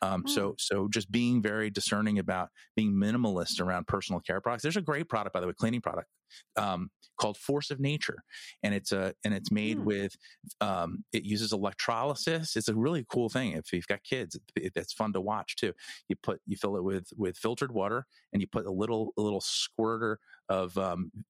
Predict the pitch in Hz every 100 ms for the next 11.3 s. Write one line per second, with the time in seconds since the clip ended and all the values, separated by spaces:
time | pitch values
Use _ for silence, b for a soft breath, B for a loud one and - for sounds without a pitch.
0 | _ 104 95 254 135 139 107 101 - 117
1 | 120 - 104 95 - - 82 78 85 98
2 | 95 101 87 76 - 98 87 87 80 -
3 | B B B 107 104 101 104 110 123 139
4 | - 104 90 85 101 113 107 - - 113
5 | 156 117 101 - 117 117 117 113 92 107
6 | 113 98 - 113 110 - 113 113 - -
7 | 156 - 147 - 143 139 139 - - -
8 | 87 - 87 B B B _ 113 110 131
9 | 139 131 139 196 - 180 185 160 160 143
10 | B B B - - 190 214 - - -
11 | - 101 104